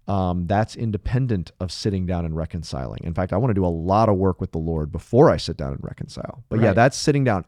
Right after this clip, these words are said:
Speaker 1: Uh, we always release. We usually, especially if it's a fellow Christian, we should assume that we should sit down and try and reconcile.
Speaker 2: Okay. And then walk us through restore.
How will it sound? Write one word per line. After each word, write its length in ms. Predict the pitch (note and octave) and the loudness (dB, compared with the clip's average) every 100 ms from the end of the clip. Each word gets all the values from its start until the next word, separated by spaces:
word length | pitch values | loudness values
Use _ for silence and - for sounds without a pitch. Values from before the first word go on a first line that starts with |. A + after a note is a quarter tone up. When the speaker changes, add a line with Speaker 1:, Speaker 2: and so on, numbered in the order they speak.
| - | -2
Speaker 1:
Uh, 120 | G2 | -2
we 160 | B2+ B2+ - | 0 -2 0
always 420 | A2+ C3 D#3 E3 | 6 8 6 4
release. 520 | D#3+ D3+ A#2+ D3 - - _ _ _ _ _ - | 0 0 -2 -4 -10 -20 _ _ _ _ _ -4
We 380 | A2 A2 A2 - | 0 0 0 -4
usually, 720 | A#2 G#2+ A#2 C#3 D#3 C3+ A#2 | -8 0 6 8 8 6 2
especially 320 | G2 - A#2+ C#3+ | 2 2 0 0
if 60 | |
it's 120 | C3 B2 | -4 -4
a 40 | |
fellow 240 | - B2 | 0 2
Christian, 420 | A#2+ B2+ B2+ - F2 | 2 -2 -4 -6 -4
we 120 | F#2 | -4
should 180 | - G2 | -4 -6
assume 720 | E2+ - - D3 D3 A2+ F2+ | -6 -6 -2 4 4 4 0
that 200 | - G2 | -4 -4
we 120 | G2 G2+ | -4 -6
should 200 | - F#2 | -6 -8
sit 200 | - - | -6 -4
down 160 | D#2+ | -4
and 100 | E2 | -4
try 160 | - D#2+ | -4 -4
and 100 | D2+ | -4
reconcile. 380 | B1 - - A#2+ | -8 -10 -12 -12
Speaker 2:
Okay. 320 | - A2+ C3 | -10 -12 -8
And 140 | C3 | -4
then 140 | C3 B2+ | 0 4
walk 200 | C3+ C3+ | 2 2
us 120 | C3+ | -4
through 460 | - B2 A#2+ A#2 A2 | -4 -2 0 -2 -4
restore. 640 | A#2+ - - G2+ E2+ - | -8 -10 -10 -10 -10 -12